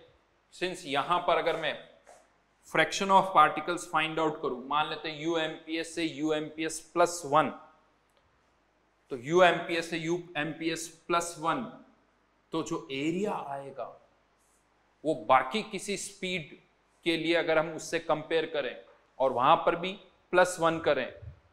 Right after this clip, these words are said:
तो उससे ज्यादा एरिया होगा। जैसे इसको मैं मार्क कर देता हूं यू वन, तो यूएमपीएस प्लस वन और यू वन प्लस वन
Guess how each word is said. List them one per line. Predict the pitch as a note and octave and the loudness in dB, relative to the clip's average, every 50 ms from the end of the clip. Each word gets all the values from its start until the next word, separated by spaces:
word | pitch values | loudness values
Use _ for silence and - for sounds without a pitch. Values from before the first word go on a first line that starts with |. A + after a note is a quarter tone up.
| _ _ _ _ _ _ | _ _ _ _ _ _
तो | - | -10
उससे | - A#2+ - - - D#3 C#3+ | -8 -8 -14 -10 -8 -8 -8
ज्यादा | B2+ - B2 A2 A#2 A2+ C3+ C3 | -6 -6 -6 -6 -4 -2 -2 -2
एरिया | A#2 G#2+ G2+ G2+ G#2 F#2 | -2 -2 -2 -4 -6 -6
होगा। | F2+ F2 - - - _ - _ _ _ - | -6 -10 -14 -20 -20 _ -20 _ _ _ -12
जैसे | B2+ A#2+ - E3 E3+ - - _ _ | -12 -10 -10 -14 -14 -14 -18 _ _
इसको | C3+ B2+ - - C#3+ | -16 -14 -8 -8 -8
मैं | C#3 C#3 | -8 -6
मार्क | C3+ C3 B2+ B2 B2+ - | -6 -6 -6 -6 -8 -8
कर | - B2 | -8 -8
देता | A2+ A#2 A2 - C#3 | -8 -10 -12 -12 -12
हूं | C#3+ C#3 A#2+ A#2 | -12 -12 -12 -14
यू | B2+ B2+ | -14 -12
वन, | A#2 A2 A2 G#2 G2 - _ _ _ _ _ _ _ _ _ _ _ _ _ _ _ _ _ - | -10 -10 -12 -12 -12 -18 _ _ _ _ _ _ _ _ _ _ _ _ _ _ _ _ _ 0
तो | D3+ F3+ F3+ - - - - | 0 0 0 -2 -12 -16 -16
यूएमपीएस | A2+ B2+ D3+ F3 F3+ F3 E3+ F3 E3 E3+ F3 F3+ F3 F3 - - - - | -8 2 4 6 6 6 4 2 -2 -4 -2 -2 -2 -4 -8 -14 -6 4
प्लस | F3 F#3 F#3 F#3 - G3 | 4 4 4 4 -2 -2
वन | G3 G3 | -2 -2
और | - - - C#3+ C3 A#2+ A2+ A#2+ | -4 -6 -4 -4 -4 -4 -4 -4
यू | C#3+ D#3+ | -4 -2
वन | E3 E3+ F3 F3 | 0 0 0 0
प्लस | E3+ D#3+ - - _ - E3 E3+ E3 - - - | -2 -8 -12 -10 _ 2 2 2 2 0 -6 0
वन | D3+ D3+ B2 G#2+ | 0 0 0 0